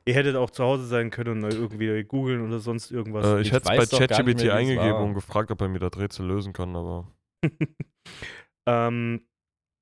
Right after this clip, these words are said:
Speaker 1: ich hab das auch ein bisschen runtergemacht. Ich hab halt wirklich einen Satz daraus gemacht, sodass ihr das, äh,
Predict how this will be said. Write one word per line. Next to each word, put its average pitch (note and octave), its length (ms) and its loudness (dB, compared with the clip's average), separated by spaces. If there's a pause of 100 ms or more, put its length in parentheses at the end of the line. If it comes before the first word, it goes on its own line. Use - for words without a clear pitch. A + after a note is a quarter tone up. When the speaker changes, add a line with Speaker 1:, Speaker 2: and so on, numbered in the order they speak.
(340)
Speaker 1:
ich B2+ 60 -2
hab A#2+ 80 -2
das A#2+ 140 0
auch A#2+ 140 2
ein A#2+ 80 0
bisschen A2 560 -4 (480)
runtergemacht. A2+ 420 -2
Ich - 40 -4
hab G#2+ 80 -2
halt G#2+ 240 -2
wirklich G#2+ 360 -8 (480)
einen A#2 500 0 (240)
Satz A2+ 280 -2
daraus G#2 420 -4
gemacht, G#2+ 340 -4
sodass G2+ 300 -10
ihr G#2 80 -4
das, G2+ 320 -10
äh, G#2 100 -12